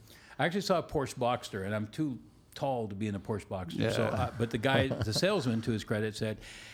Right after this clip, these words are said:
Speaker 1: "You're too tall, but your wife would love it. Um, but you might like one of ours. And we have a used Jag and stuff like that." So, so, you know, I, I took it for a test drive, and then two weeks went by, and I called him and said, "You, you, we're gonna get me a price."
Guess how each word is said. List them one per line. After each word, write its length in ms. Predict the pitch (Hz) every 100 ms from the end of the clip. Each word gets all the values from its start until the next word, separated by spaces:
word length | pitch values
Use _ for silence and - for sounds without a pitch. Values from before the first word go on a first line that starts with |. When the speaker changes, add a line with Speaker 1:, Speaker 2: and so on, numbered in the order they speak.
| - - - - -
Speaker 1:
"You're 160 | 160
too 160 | 156 143
tall, 400 | 113 104 156 165 - 120
but 340 | 95 123 120 -
your 160 | - 120
wife 240 | 113 127
would 80 | 139
love 200 | 107 95
it. 100 | 147 - - - - - - - - - - 156
Um, 500 | 214 226 240 214 220 - 196 202 208 - - 233 - - - - - - 180 135
but 380 | 165 165 202
you 100 | 156
might 280 | 156 156 175
like 220 | 151 147
one 180 | 135 120
of 100 | 113
ours. 340 | 165 156 - 330
And 880 | 311 311 294 285 269 247 240 214 117
we 100 | 120
have 80 |
a 40 | 120
used 240 | 117 117
Jag 340 | 107 92 101 110
and 100 | 104
stuff 180 | 101 92
like 120 | 92
that." 260 | 147 - -
So, 200 | 113 98
so, 260 | - 107 110
you 80 | 160
know, 60 |
I, 120 | 107 117 -
I 60 | 127
took 180 | 127
it 60 | 120
for 80 | 107
a 20 |
test 260 | 104 104 -
drive, 280 | 95 107
and 80 | 107
then 100 | 104
two 200 | 101 135
weeks 220 | 127 117 -
went 180 | 107 98
by, 280 | 92 98
and 200 | 117 117
I 80 | 104
called 320 | 101 104 98
him 100 | 98
and 100 | 98
said, 200 | 92 113
"You, 240 | 117 123 113
you, 180 | 135 127
we're 100 | 143
gonna 120 | 170
get 120 | 180 151
me 80 | 127
a 40 |
price." 440 | - - - -